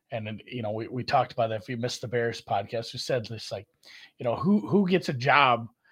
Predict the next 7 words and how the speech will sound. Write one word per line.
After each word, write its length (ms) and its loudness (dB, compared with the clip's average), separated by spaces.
the 60 -6
next 260 0
time 280 0
around? 420 -6
The 100 -8
guy 420 2
who 400 -6